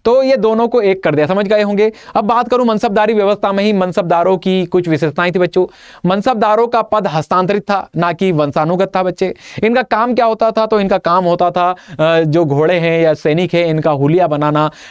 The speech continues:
ठीक है, राजस्व का कलेक्शन करना, ठीक है, ये सब इनकी क्या है, विशेषताएं, ये आप लोग आसानी से समझ पा भी गए होंगे। ठीक है बच्चे, तो ये मनसबदारी प्रथा पर क्या थी, एक हम लोगों की टिप्पणी थी। चलिए आगे बढ़ते हैं बच्चे, समझ में आ गया ना अच्छे से?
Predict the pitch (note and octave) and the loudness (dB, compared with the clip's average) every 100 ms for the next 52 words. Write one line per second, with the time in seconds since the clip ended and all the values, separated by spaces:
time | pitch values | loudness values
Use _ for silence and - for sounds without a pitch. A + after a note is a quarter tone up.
0 | - G#3+ F#3+ D3+ C3+ D3+ F3+ F3+ E3+ E3+ | -4 -2 2 2 2 0 0 -2 -2 -2
1 | - D3+ E3+ A3+ G#3+ E3+ D3 C#3 - - | 0 0 0 -2 -2 -2 -2 -6 -12 -10
2 | - C#4 B3 A3+ B3 A3+ G#3+ G#3+ G3+ F3+ | -4 0 2 2 0 0 0 0 0 0
3 | A#3+ G3 F#3 E3+ G#3 A3 F#3+ F3 F#3 E3+ | -2 -2 -2 -2 0 0 0 0 0 2
4 | D#3 E3 F3+ F#3+ E3 D3+ F3+ - D3 C#3 | 0 0 0 -2 -2 -2 -2 -2 -2 0
5 | C3+ C3 B2 A#2+ - - - - G#3+ A#3 | 0 0 0 -2 -6 -18 -14 -4 0 0
6 | A#3 C4+ - _ A3+ F3+ B3 C4 G3+ F#3 | 0 0 -2 _ -2 2 2 2 0 -2
7 | G#3 E3+ E3 F#3 D3+ E3 E3 D#3+ D#3 D3 | 0 2 0 0 -2 -2 -2 0 0 2
8 | E3 D3+ D3 C#3+ C#3 C#3 B3+ C#4 - F#3 | 0 0 0 2 0 0 -2 -2 -8 -16
9 | - E3 E3 C3 B2+ C3 C3 B2 A2+ - | -2 -2 -2 -4 -2 -2 -4 -6 -6 -10
10 | - D3+ D3+ C#3+ E3 D#3+ F3+ F3 F3 F3+ | -2 0 2 2 0 -2 -2 -2 -2 -2
11 | F3 G3 A3+ G#3+ A#3 A#3 A3 A#3+ A#3+ B3 | 0 0 0 0 0 -2 -2 -2 0 -2